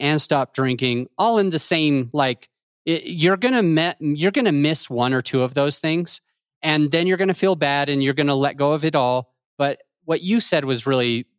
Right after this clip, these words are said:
was really wise, is just maybe focus on one thing this month, another thing next month. And that'll, I think that'll really help people as they make resolutions. Oh, and,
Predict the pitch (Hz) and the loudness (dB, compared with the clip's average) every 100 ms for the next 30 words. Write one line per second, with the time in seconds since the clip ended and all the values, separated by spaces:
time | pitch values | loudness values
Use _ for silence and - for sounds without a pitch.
0 | _ _ 139 135 - 151 139 117 117 120 | _ _ -4 -2 0 0 0 -2 -2 0
1 | 120 107 101 - - 143 135 - 175 - | 0 -2 -6 -6 -4 -2 -2 -4 -4 -4
2 | - _ - 165 175 185 170 - 147 135 | -10 _ -4 -2 0 -2 -2 -2 -2 0
3 | 151 156 156 147 131 135 - 135 131 - | 0 -2 -2 -2 -2 -2 0 -2 -2 -10
4 | - 139 127 127 123 - 127 123 - 127 | -8 -2 0 0 -2 -2 -2 -2 -6 -2
5 | 117 - 127 113 110 - _ _ - 131 | -2 -2 -2 -2 -4 -10 _ _ -6 -2
6 | 117 120 117 - 127 120 117 113 110 110 | 0 0 -2 -2 -2 -2 -2 0 0 0
7 | 104 101 _ _ _ _ - 113 - 123 | 0 -2 _ _ _ _ -2 -2 -2 -2
8 | 117 110 104 - 131 110 - 110 107 104 | 0 -2 -2 -4 -2 -2 -2 -2 -2 -6
9 | _ - 123 107 - - 139 127 107 127 | _ -6 -6 -6 -10 -8 0 0 2 2
10 | 131 123 - 104 101 - - _ _ - | 2 2 -2 -8 -10 -10 -10 _ _ -2
11 | 202 196 165 151 123 | 0 2 2 0 -2